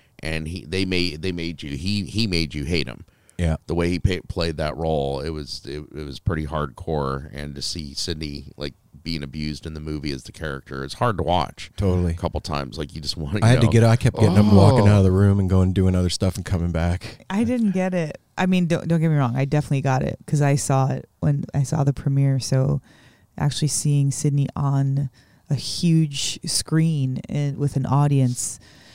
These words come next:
Speaker 3: was surreal for me. And then she looked like a little fairy, and, like, she had her whole posse with her that showed up. And then the movie comes on, and I'm seeing this, her getting, you know, tossed around, and I'm like,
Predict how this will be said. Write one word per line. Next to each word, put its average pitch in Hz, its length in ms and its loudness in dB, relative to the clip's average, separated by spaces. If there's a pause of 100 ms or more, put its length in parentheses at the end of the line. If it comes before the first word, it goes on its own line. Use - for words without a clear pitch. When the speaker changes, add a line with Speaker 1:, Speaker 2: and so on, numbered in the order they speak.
(140)
Speaker 3:
was 151 200 4
surreal 131 640 2
for 139 180 -2
me. 135 480 0
And 135 200 0
then 127 260 2
she 139 280 -2
looked 131 300 -4
like 127 180 -4
a - 20 -2
little 123 200 -2
fairy, 143 760 0
and, 131 360 -4
like, 90 500 -4 (420)
she - 200 0
had 151 180 0
her 135 100 -4
whole 131 180 0
posse 180 520 0
with 165 240 0
her 156 400 -2
that 147 200 -2
showed 151 300 0
up. 147 320 0
And 139 180 0
then 135 280 0 (640)
the 160 120 -2
movie 165 340 2
comes 147 320 -2
on, 151 460 0
and 147 300 -2 (120)
I'm 139 160 -4
seeing 156 560 -4
this, 135 420 -6 (100)
her 151 220 -4
getting, 117 580 -4
you 139 160 -6
know, 131 380 -6
tossed 143 400 -6
around, 143 340 0
and 135 120 -2
I'm 139 160 -2
like, 127 180 -4